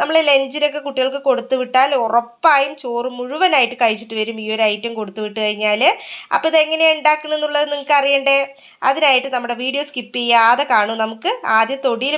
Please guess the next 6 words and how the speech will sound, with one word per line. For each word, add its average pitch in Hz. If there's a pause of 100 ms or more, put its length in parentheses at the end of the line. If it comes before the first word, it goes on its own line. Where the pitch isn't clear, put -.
പോയിട്ട് 220
കുറച്ച് 220
പൊന്തം 226
വാഴയ്ക്ക 220 (720)
പറിച്ചെടുത്തിട്ട് 269
വരാം. 196